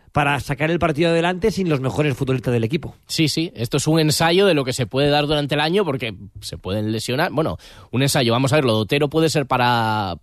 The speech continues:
Speaker 2: para un poco más de tiempo y al final
Speaker 1: ¿Quién
Speaker 2: fue
Speaker 1: nos iba a decir, eh? Otero dependencia.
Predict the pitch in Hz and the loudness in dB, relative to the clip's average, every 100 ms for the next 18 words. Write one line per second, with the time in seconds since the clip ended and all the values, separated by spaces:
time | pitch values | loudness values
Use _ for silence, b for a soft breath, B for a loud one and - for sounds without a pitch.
0 | _ 131 113 117 117 113 110 117 113 101 | _ -4 -2 -2 -4 -4 -4 -4 -4 0
1 | 202 202 131 92 B 110 107 110 120 151 | 0 2 0 -4 B -6 -4 -2 0 2
2 | 165 135 175 156 131 151 139 151 - 135 | 2 2 4 2 2 0 0 -2 -4 -2
3 | 143 139 131 127 156 131 101 85 | 2 2 0 0 -2 -4 -8 -12